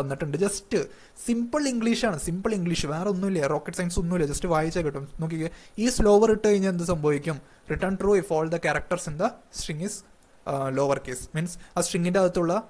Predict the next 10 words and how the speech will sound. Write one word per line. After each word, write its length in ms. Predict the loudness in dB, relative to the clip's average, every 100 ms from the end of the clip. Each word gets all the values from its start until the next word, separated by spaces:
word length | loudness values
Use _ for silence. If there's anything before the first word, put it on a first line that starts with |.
| -2
ക്യാരക്ടേഴ്സ് 480 | 2 2 2 0 0
എല്ലാം 360 | 0 0 0 2 6
lower 340 | 6 6 2 -6 -20 -20 _
ക്യാരക്ടേഴ്സ് 400 | -2 0 -2 -2
ആണ്. 80 | -6
Means 140 | -6 -10
small 280 | -2 2 2
ലെറ്ററിലാണെങ്കിൽ 720 | 2 2 2 2 2 -2 -6 -8 -20 -4
എനിക്ക് 220 | -2 0
എന്ത് 300 | 0 0 0